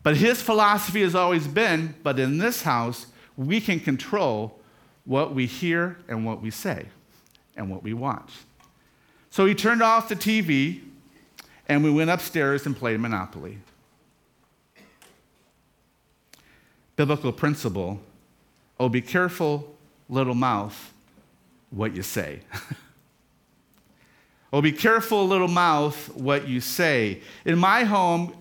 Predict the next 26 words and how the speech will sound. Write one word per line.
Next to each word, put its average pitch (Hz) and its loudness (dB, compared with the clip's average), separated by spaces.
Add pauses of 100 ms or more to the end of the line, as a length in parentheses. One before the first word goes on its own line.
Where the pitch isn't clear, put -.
(200)
uh, 131 0
growing 156 2
up, 139 0 (420)
uh, 139 2
we 208 2
talked 170 0
rated 151 2
G. 113 -4 (1800)
We 117 -4
did. 110 -2 (1900)
And 208 6
over 262 4
the 214 0
years, 156 2 (200)
in 160 2
many 208 2
of 160 2
our 139 2
homes, 123 -2
we've 147 0
gone 175 4
from 156 0
a 143 2
rated 156 0
G 190 -2 (340)
conversation 143 0